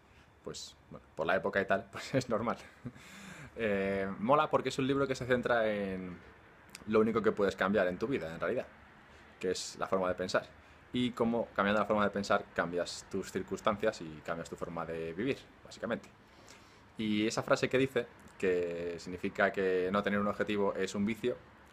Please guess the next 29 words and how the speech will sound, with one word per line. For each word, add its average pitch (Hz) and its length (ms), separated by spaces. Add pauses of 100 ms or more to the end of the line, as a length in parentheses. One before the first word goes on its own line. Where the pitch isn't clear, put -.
(160)
se 78 100
refiere 90 260
a 85 80
que 92 60
es - 80
un 95 80
vicio 92 220
de 90 60
los 95 120
malos. 117 280
<laughs> - 100 (840)
Y 104 1040 (180)
tiene 156 100
mucho 151 180
sen-, 110 120
tiene 147 180
mucho 143 180
sentido, 113 380
porque 90 480 (1400)
si - 220
no 101 80
tienes 120 180
un 120 60
objetivo 110 420
claro, 117 240 (800)
es 101 340
muy 101 100
complicado 85 720 (140)
que 87 340